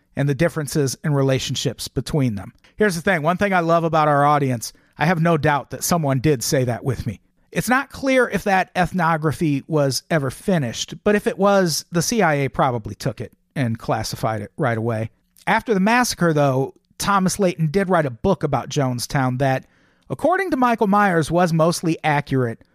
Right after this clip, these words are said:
but also went to really weird lengths to paint the entire family as being homosexual, just like their cover story for Coming to the Country was gonna say,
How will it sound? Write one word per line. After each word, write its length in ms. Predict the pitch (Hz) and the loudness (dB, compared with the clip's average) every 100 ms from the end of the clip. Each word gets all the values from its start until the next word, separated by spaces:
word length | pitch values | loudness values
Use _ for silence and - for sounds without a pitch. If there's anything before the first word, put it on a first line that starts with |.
| _ | _
but 120 | 170 180 | 0 2
also 280 | 240 - | 2 2
went 260 | 240 233 190 | 2 2 0
to 120 | 208 | -2
really 540 | 156 147 190 247 247 226 | -2 -4 -2 0 2 2
weird 540 | 156 180 208 196 156 | 0 0 4 4 4
lengths 520 | 165 156 135 - - - _ _ _ - | 2 2 0 -4 -8 -10 _ _ _ -6
to 100 | 180 | -4
paint 360 | - 151 - | 0 -2 -2
the 120 | 190 165 | -2 0
entire 560 | 147 - 220 220 220 | 0 -2 0 0 -2
family 640 | - 214 208 165 135 113 - _ _ - | -2 2 2 2 -2 -6 -10 _ _ -6
as 160 | 131 | -2
being 260 | 139 175 165 | 2 2 2
homosexual, 920 | 185 185 180 240 214 - 123 87 - _ - | 2 2 2 0 0 -2 -8 -8 -18 _ -4
just 400 | 214 226 - 196 | 0 0 -2 0
like 240 | 202 196 | 0 0
their 140 | 202 175 | -2 -4
cover 360 | - 220 175 | -2 -2 0
story 540 | - - 139 139 139 139 _ _ | -2 -2 -2 0 0 -2 _ _
for 200 | - 196 | -6 -6
Coming 380 | - 196 180 175 | -2 -2 0 -2
to 120 | 190 | -4
the 80 | 165 | -6
Country 540 | - - 285 254 240 | -8 -4 -4 -2 -2
was 220 | 170 151 | 0 -2
gonna 240 | 147 156 143 | -2 -2 -2
say, 460 | - 147 131 160 | -2 -2 0 -4